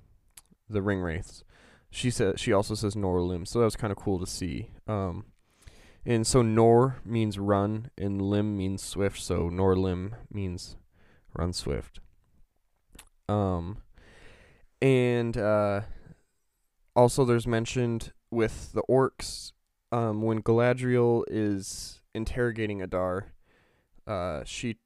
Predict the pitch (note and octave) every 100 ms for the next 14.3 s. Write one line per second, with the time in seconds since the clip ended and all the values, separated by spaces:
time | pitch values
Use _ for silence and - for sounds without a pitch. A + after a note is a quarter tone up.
0 | _ - - A#2 G#2+ - G#2+ G2+ - F#2+
1 | - G2+ F#2+ F#2+ F#2 - - F#2 F2 -
2 | - - - - - _ _ - - G#2+
3 | F#2+ - G2+ A2 - A2 G2+ - - -
4 | - - - - - E2+ B1+ - - A#2
5 | - A#2 G2 G#2 G#2+ G2+ G2+ - A2 A2
6 | - G#2 G2 - - - - A2 D#3+ -
7 | C3+ A2+ A2+ - G#2+ G#2+ G#2 - G2 F#2+
8 | - - _ _ _ _ - F#2 F2 E2
9 | A2+ - - _ - - _ _ _ _
10 | _ - _ _ _ - C3 A#2 A2+ G#2
11 | A2 - - A2 - - G#2 G2 G#2 -
12 | - C#2+ - _ - A2 G2 F2+ F2+ F#2+
13 | - F2+ - - G#2+ G#2+ G#2 - B2 A#2+
14 | A2+ G2